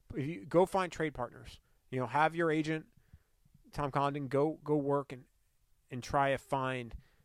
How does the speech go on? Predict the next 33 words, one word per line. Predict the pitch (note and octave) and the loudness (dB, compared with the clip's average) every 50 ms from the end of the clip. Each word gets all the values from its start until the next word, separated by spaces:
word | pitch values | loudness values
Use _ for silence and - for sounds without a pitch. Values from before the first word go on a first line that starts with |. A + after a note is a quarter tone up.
| _ _ | _ _
some | - - C#3+ C3 | -10 -8 -8 -6
trade | - D#3 C3 A#2+ | -4 -4 -4 -4
partners. | - A#2 - - G#2+ A2+ A2 - - - _ _ _ _ - | -4 -6 -6 -6 -10 -14 -16 -16 -18 -20 _ _ _ _ -6
And | - C3 B2+ B2+ B2 C#3 - - - _ - - - - - - - - | -2 0 0 0 -2 -4 -10 -14 -18 _ -20 -20 -20 -20 -20 -20 -16 -12
we | C#3 C3 C3+ D3+ F3+ F3+ F3 | -8 -6 -2 -2 2 4 4
as | E3+ D3+ C3+ | 6 6 4
an | D3+ | 4
organization | D3+ D3 C3+ C#3+ C#3 B2+ C#3+ D3+ C#3+ - - C3+ | 4 2 2 2 -2 0 0 0 0 0 -2 -6
will | B2+ C3 | -6 -6
see | - - - D3+ C#3+ C3+ B2 - - - _ - | -6 -6 -6 -6 -4 -4 -6 -8 -14 -20 _ -2
what | - C#3+ D#3+ D#3+ | 0 2 2 4
we | D3+ C#3 | 2 2
can | - D#3 C#3 B2+ | 2 0 -2 -2
do | B2 C3 C3 B2 A2 - _ _ _ _ _ _ | -2 -2 -2 -2 -4 -6 _ _ _ _ _ _
to | - - | -12 -12
do | A#2+ A2+ C#3 C#3+ C3+ | -4 0 0 0 2
that." | A#2 G2+ E2+ F2 - - _ _ - - _ _ _ _ _ _ _ _ _ | 0 -2 -4 -8 -12 -20 _ _ -20 -20 _ _ _ _ _ _ _ _ _
Not | B2 C#3+ D3+ D#3+ | 4 4 4 6
gonna | - F#3+ F3+ E3 | 6 4 2 4
guarantee | D3+ F#3 F#3 F3 E3+ D#3 D3 - - - | 4 4 4 4 4 2 0 -2 -4 -4
you | G3+ G#3 G#3+ G#3+ | -2 -2 -4 -4
that, | G3 A3 G#3 G#3 A3 - - _ - - _ _ - | -2 0 0 0 0 -2 -6 _ -20 -20 _ _ 0
but | - E3 D#3+ D#3 D3+ - - - - - _ _ - | 4 4 6 6 4 0 -4 -18 -20 -20 _ _ -10
we | C3 C#3 E3 E3+ | -4 0 2 4
will | E3+ E3 | 4 2
see | - - - F#3 F3+ | 2 0 -2 -2 -2
what | F3 F3 D3+ | -2 -2 0
we | D#3+ D#3+ D3+ | 0 0 0
can | - E3 D3+ | 0 -2 -2
do | C3+ C#3+ C#3 C#3 C3+ | -2 -2 -2 -2 -4
to | - C#3 | -4 -6
make | C3 C3 A#2+ - | -8 -8 -8 -8
happen. | A#2+ A2+ G#2+ - - - B2 | -8 -8 -8 -10 -12 -16 -18